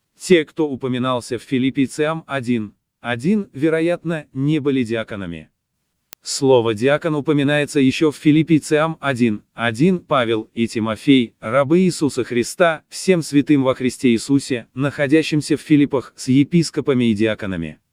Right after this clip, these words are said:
До сих пор мы не встречались с таким случаем, когда греческое слово "диаконос" переводилось бы как "диаконы".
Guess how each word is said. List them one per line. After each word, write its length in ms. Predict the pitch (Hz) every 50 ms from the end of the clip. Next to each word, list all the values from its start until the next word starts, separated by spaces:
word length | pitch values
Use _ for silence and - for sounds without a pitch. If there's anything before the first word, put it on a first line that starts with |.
| _ _ _ _ _ _ _ _ _ _ _ _ _ _
До 220 | - 113 127 135 131
сих 260 | - - 139 - -
пор 220 | - 147 143 127
мы 160 | 127 143 156
не 100 | 160 156
встречались 600 | 147 - - 156 151 135 - 190 175 180 165 -
с 40 | -
таким 300 | - 135 120 - 135 127
случаем, 500 | 120 - 135 143 131 120 - 117 104 98
когда 320 | - - 117 104 101 117 110
греческое 580 | 101 120 139 151 - - 139 - - 147 131
слово 380 | 117 - - 139 143 131 127 113
"диаконос" 520 | 101 117 123 131 - - 147 143 135 -
переводилось 600 | - 156 143 131 117 123 120 113 143 143 143 127
бы 140 | 117 139 143
как 240 | - 151 135 117 101
"диаконы". 560 | 98 110 107 101 - - 85 80 76 76 _